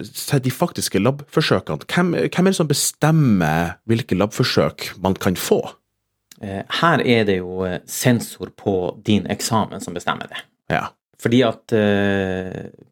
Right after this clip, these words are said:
Speaker 2: muntlig praktisk eksamen er jo det vi kaller for en lokalgitt eksamen. Og da er det sensor som lager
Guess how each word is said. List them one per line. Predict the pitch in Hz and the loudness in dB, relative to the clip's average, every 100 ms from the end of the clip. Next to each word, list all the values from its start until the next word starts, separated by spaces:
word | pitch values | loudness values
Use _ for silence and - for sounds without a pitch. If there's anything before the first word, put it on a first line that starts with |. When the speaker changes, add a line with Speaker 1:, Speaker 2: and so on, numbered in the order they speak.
| _ _ - | _ _ 0
Speaker 2:
muntlig | 107 143 - 120 98 90 | 2 2 0 0 2 2
praktisk | - 131 - - 95 - | 0 -2 -4 -6 -6 -2
eksamen | 101 - 151 104 90 - | -4 0 0 0 -4 0
er | 113 | 2
jo | 101 | 2
det | 90 101 | 2 0
vi | - | 0
kaller | 107 98 | -2 -2
for | 87 | -4
en | 90 90 | -4 -6
lokalgitt | - 156 135 - - | -2 0 0 -4 -8
eksamen. | - 110 95 - _ _ _ _ _ _ _ _ - | -4 -2 -2 -6 _ _ _ _ _ _ _ _ -2
Og | |
da | 98 131 | 2 2
er | 123 131 104 | 4 2 2
det | 90 90 90 90 90 85 | 0 0 0 0 -2 -6
sensor | - 120 117 107 98 85 85 | -2 0 0 0 -2 -2 -4
som | - - 92 | -10 -6 -4
lager | 87 87 95 107 95 62 60 | 0 2 4 2 0 -4 -8